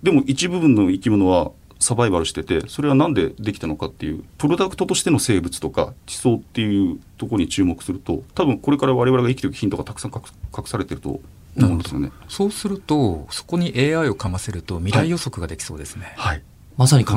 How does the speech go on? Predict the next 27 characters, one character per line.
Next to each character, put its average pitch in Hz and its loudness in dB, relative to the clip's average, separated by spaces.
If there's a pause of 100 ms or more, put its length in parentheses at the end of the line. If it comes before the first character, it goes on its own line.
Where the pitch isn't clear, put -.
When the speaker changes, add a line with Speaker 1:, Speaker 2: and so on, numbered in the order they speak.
(100)
Speaker 3:
え 107 2
て 110 -4
ら 104 -8
っ - -6
し - -6
ゃ 98 -8
る 92 -12
こ - -18
と。 - -20 (100)
Speaker 1:
え 78 -2
え。 - -18
Speaker 2:
で 175 -6
は 160 -2
な 160 -4
ん - -4
か 196 0
地 - -2
質 - -2
学 - -2
だ 120 -2
け 123 -4
で 107 2
見 107 2
る 101 -4
と、 104 -2
Speaker 1:
は 107 2
い。 - -4